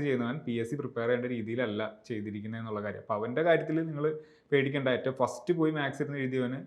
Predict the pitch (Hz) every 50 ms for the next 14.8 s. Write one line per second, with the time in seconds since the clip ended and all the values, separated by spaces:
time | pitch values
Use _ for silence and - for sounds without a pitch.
0 | - - - - 127 123 139 143 147 135 127 123 - 143 123 123 123 127 127 123
1 | 120 107 - 135 131 131 120 120 123 117 131 113 110 113 113 110 113 113 117 123
2 | 127 123 - 92 107 104 101 98 98 95 95 - - _ - 117 117 123 147 151
3 | 143 139 131 131 139 131 123 131 139 127 123 - 135 135 139 135 139 139 127 -
4 | - 139 160 - - - _ _ - 147 143 151 151 151 135 117 117 110 101 95
5 | - - - _ - 117 117 127 131 123 110 110 117 170 170 190 175 156 - 170
6 | 165 170 180 165 151 156 170 - 127 110 110 104 - - 170 190 190 180 190 185
7 | 170 175 180 160 165 151 185 160 156 151 151 151 156 156 151 147 151 - - 175
8 | 156 147 143 139 - 160 156 151 147 143 139 147 143 139 139 135 131 127 131 139
9 | 147 143 147 151 143 - 139 131 131 135 143 147 135 123 120 123 127 123 131 151
10 | 190 - - - _ _ _ _ - 127 120 117 113 120 120 113 - - - 117
11 | 107 110 110 113 117 113 113 147 202 - - 185 190 190 196 - - - _ _
12 | - 196 160 139 131 120 - 131 123 - 120 110 110 123 117 113 117 117 127 120
13 | 117 113 113 113 113 110 113 110 120 113 110 - - - - - - - _ _
14 | _ _ - 156 135 123 120 113 104 113 101 101 104 90 87 -